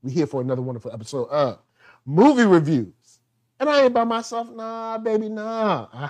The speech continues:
I ain't right over here. One half. Dynamic duo of the South. Keith Cooper of Blurtish. It's nice. It's a nice day. Now, before we, before we preface this, if,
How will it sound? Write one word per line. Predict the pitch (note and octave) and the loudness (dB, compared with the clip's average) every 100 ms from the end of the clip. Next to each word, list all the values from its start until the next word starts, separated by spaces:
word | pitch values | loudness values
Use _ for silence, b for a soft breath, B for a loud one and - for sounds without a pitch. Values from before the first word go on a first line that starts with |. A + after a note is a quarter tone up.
| - | 0
I | F#3 G3+ | 2 4
ain't | F#3+ | 4
right | G3+ A3 | 6 8
over | A3 G#3 | 8 6
here. | G3+ G3 C#4+ A3+ B2 _ _ _ _ _ _ - | 4 0 0 0 0 _ _ _ _ _ _ -8
One | C#3 G#3 | 0 2
half. | F#3 F3 B2+ - _ _ _ _ _ _ B2 | 2 0 -2 -14 _ _ _ _ _ _ -6
Dynamic | D3 E3+ F#3+ G#3 G3+ | 0 2 4 4 4
duo | F#3 A3 A3 | 4 4 2
of | A3 | 0
the | A#3+ | -4
South. | A3+ C#3+ - _ _ _ _ _ _ _ _ _ _ _ _ | -2 -2 -4 _ _ _ _ _ _ _ _ _ _ _ _
Keith | D3+ B2+ | -6 -4
Cooper | D3 B2 C3 | -4 -4 -4
of | B2+ | -4
Blurtish. | C3+ A2+ E2+ _ _ _ _ _ _ _ _ _ _ _ _ _ _ _ _ _ _ _ _ _ _ _ _ _ _ _ _ _ _ _ _ _ _ _ _ - _ _ _ _ _ - | -6 -6 -12 _ _ _ _ _ _ _ _ _ _ _ _ _ _ _ _ _ _ _ _ _ _ _ _ _ _ _ _ _ _ _ _ _ _ _ _ -20 _ _ _ _ _ -8
It's | D3 D3 | -6 -2
nice. | D#3+ D3 G#2 - _ - | -2 -2 -6 -18 _ -6
It's | D#3 F#3+ | -4 0
a | |
nice | G3 F#3 | -2 0
day. | F3+ E3 | 2 2
Now, | F3+ G3+ - b b | 2 0 -4 b b
before | G3 F4 F#4+ | -2 -2 -6
we, | G4 C#4+ | -6 -8
before | G3+ G3+ D4+ | -10 -8 -6
we | D4+ | -6
preface | - G3 D3+ B2+ | 0 0 0 -4
this, | C3+ C3+ - | -2 -2 0
if, | F3+ F#3+ | 2 2